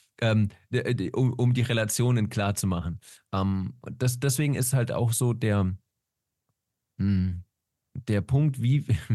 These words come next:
<laughs> wie viel, wie viel Fructose und Glucose sind denn gesund? Wie viel sollten wir nehmen? Wie viel sind ungesund? Äh, und da schwingt ja auch immer so ein bisschen, ähm,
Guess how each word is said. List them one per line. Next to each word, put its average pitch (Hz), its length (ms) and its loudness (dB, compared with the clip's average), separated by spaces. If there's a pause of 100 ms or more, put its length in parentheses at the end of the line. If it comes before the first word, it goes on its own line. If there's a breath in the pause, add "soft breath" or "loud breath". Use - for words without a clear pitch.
(180)
<laughs> - 460 -20
wie 135 180 2
viel, 131 380 2
wie 127 140 2
viel 123 180 0
Fructose 113 680 0
und 95 160 -4
Glucose 113 500 0
sind 113 220 0
denn 101 140 -2
gesund? 123 420 2 (500 soft breath)
Wie 107 240 0
viel 123 200 2
sollten 123 340 0
wir 110 140 2
nehmen? 123 440 4
Wie 113 140 0
viel 123 220 -2
sind - 200 -4
ungesund? 131 560 2 (280 loud breath)
Äh, 107 180 0
und 123 300 2 (200 loud breath)
da 113 300 0
schwingt 151 320 0
ja 143 140 0
auch 123 100 2
immer 127 220 2
so 120 80 2
ein 120 100 2
bisschen, 123 560 0 (260 loud breath)
ähm, 104 400 2